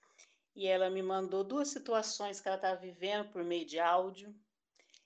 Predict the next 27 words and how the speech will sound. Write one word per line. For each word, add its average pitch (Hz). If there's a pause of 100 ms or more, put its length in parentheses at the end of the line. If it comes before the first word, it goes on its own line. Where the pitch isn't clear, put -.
(160)
E 233
depois 240
o 247
Livan 220
me 226
mandou 214
uma 208
mensagem, 208
acho 180
que -
não 240
era 254
oito 262
horas 202
ainda: 139 (460)
"Su, 262
você 247
pode 240
trazer 202
uma 190
palavra 185
amanhã 180
no 180
grupo?" 220 (1120)
Então, 226
com 254
isso, 262